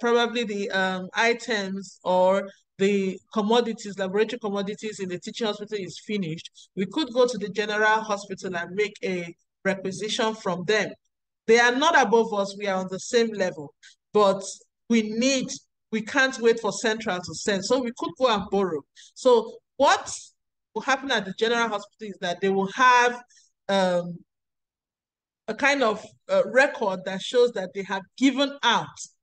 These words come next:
or transferred some of those kits from general hospital to teaching hospital. So there will be, like, a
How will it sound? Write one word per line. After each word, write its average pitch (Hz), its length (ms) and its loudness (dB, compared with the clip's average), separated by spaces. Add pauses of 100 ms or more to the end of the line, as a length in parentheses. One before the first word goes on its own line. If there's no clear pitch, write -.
(280)
or 190 120 -2
transferred 240 760 0
some 269 360 0
of 202 160 0
those 202 220 -6
kits 202 420 -12 (320)
from 262 580 2
general 214 320 0
hospital 196 500 -8
to 190 200 -16
teaching 208 260 -8
hospital. 175 420 -8
So 226 200 0
there 262 220 6
will 226 120 2
be, 226 140 -4
like, 180 220 -2
a 180 60 -10